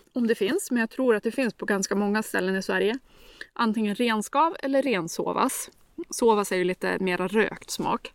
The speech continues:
Och så bara värma på den, i med lite grädde, i med lite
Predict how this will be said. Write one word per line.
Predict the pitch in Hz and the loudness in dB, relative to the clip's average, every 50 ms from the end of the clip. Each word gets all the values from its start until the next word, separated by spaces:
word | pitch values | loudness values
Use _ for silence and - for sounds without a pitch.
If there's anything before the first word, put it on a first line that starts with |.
| _ _ | _ _
Och | - - 269 | 2 2 2
så | - - | 2 2
bara | 214 190 226 208 202 196 190 190 185 180 185 - _ _ _ | -2 0 2 2 2 2 2 0 0 0 -2 -6 _ _ _
värma | 233 240 233 220 208 196 | 2 2 4 4 2 -2
på | - - 214 220 | 0 0 0 0
den, | 202 190 208 311 403 _ _ _ _ - - - - - - | 2 2 0 0 -2 _ _ _ _ -20 -20 -20 -20 -20 -10
i | _ 254 226 214 | _ 0 2 2
med | 220 214 | 2 0
lite | 202 190 - | 0 0 0
grädde, | 190 202 208 196 180 170 269 - - - _ _ _ _ - - - - - _ - - - _ | 0 2 0 0 0 0 0 0 0 -6 _ _ _ _ -20 -20 -20 -20 -20 _ -20 -20 -18 _
i | - 226 214 | -2 0 2
med | 202 202 190 | 2 2 2
lite | 185 196 _ - 190 185 185 180 | 0 -2 _ -2 0 0 0 0